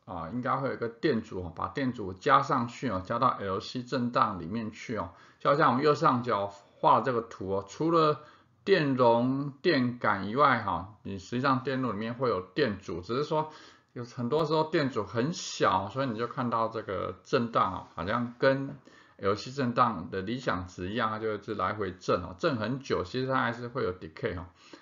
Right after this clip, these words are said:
好，那一样，我们就使用柯西耶夫定律哈，然后去写下它的什么，它的，呃，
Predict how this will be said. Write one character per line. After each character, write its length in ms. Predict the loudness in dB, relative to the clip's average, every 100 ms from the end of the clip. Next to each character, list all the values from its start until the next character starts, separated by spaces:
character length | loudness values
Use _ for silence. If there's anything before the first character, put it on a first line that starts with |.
| _
好， 200 | 4 6
那 360 | 8 6 6 2 -14 _ 2
一 60 |
样， 180 | 6 6
我 60 | 6
们 100 | 2
就 140 | 0
使 180 | 0 0
用 180 | 0 0
柯 200 | 0 0
西 160 | 0
耶 80 | 0
夫 120 | 0
定 380 | -4 2 2 4
律 180 | 0 0
哈， 200 | -2 -4
然 160 | -2 -2
后 80 | -2
去 140 | -6
写 400 | -8 -6 -4 -4
下 400 | -4 2 2 2
它 120 | -2
的 120 | -6 -8
什 140 | -8
么， 140 | -12 -10
它 160 | -10
的， 320 | -6 -6 -8 -12 _ _ _ _
呃， 440 | -12 -8 -8 -10